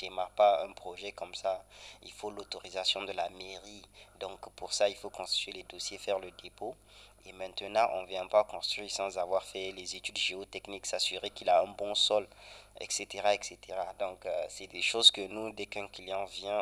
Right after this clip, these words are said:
on s'assure à ce qu'il comprenne toutes ces étapes et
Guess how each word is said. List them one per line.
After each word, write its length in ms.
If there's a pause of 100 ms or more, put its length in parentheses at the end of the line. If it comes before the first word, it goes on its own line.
on 40
s'assure 400
à 60
ce 140
qu'il 240
comprenne 580 (420)
toutes 180
ces 280
étapes 420 (140)
et 320